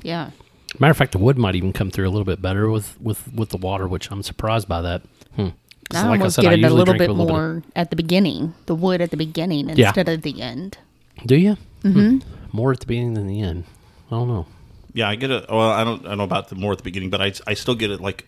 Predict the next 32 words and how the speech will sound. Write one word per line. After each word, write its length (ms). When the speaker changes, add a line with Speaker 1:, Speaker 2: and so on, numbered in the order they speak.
Speaker 3:
like 220
a 40
little 300
bit 140
of, 160
like 240
a, 60
fr-, 200
I, 200
I 40
get 140
the 180
oak 260
more 220
in 60
the 80
front, 420
like 180
the 100
tip 160
of 60
the 80
tongue, 380
and 120
then 100
Speaker 2:
Right. 40
Speaker 3:
I 40
get 140
more 160
of 60
the 60
maple, 600